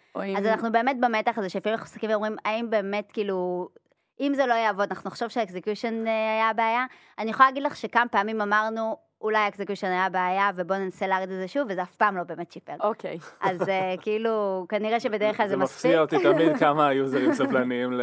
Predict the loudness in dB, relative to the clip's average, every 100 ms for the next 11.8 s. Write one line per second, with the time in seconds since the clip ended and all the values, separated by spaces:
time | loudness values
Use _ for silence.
0 | 0 0 0 0 0 -2 -2 -2 -4 -4
1 | -4 -6 -10 -12 -8 -6 -8 -10 -8 -8
2 | -8 -10 -12 _ _ _ _ _ -12 -10
3 | -6 -4 2 4 4 4 4 2 0 -2
4 | -2 -2 -2 -2 -2 0 -2 -4 _ _
5 | _ _ _ -6 0 0 0 -2 -2 -4
6 | -6 -6 -4 -2 -2 -2 -2 -2 -2 -10
7 | -6 0 0 0 0 0 0 -2 -4 -10
8 | -10 -8 -6 -4 -4 -2 2 2 0 -6
9 | -4 -6 -6 0 0 2 2 2 2 0
10 | 0 0 0 -2 -2 -8 -4 -2 -2 -6
11 | _ _ _ -18 -14 -4 0